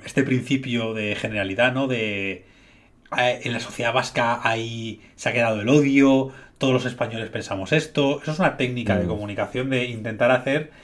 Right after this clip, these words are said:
Speaker 1: que
Speaker 2: Ajá.
Speaker 1: mi opinión es la mayormente aceptada. Pero la realidad es que si vamos a las últimas encuestas de opinión sobre la percepción,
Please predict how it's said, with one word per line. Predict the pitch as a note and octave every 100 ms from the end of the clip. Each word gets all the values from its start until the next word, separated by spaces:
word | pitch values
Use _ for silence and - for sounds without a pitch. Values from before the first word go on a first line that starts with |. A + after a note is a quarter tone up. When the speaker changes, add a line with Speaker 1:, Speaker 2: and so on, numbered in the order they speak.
| - -
Speaker 1:
que | C3+
Speaker 2:
Ajá. | A#2+
Speaker 1:
mi |
opinión | A#2+ B2 A#2 B2 C#3+
es | C3
la | C3+
mayormente | B2 A#2+ A#2+ A#2 A#2
aceptada. | - A#2 - G#2 F2+ - - - - -
Pero | D#3+
la | A3+ G3+
realidad | F3 D#3 F#3 G3 G#3 - - -
es | D#3 C#3+
que | E3
si | C#3
vamos | B2+ C3+ D#3
a | D3+
las | C3
últimas | C3 C3 D3+ C#3+
encuestas | C#3 C#3 B2+ B2
de | A2+
opinión | G#2 A2 C#3 D3 D#3 - - - - - _ -
sobre | - A2+ A2 G#2+ G#2 F#2+ - - - - - - -
la | B2+ A#2
percepción, | A#2+ B2 - C#3 C3 C3 C3 B2 A#2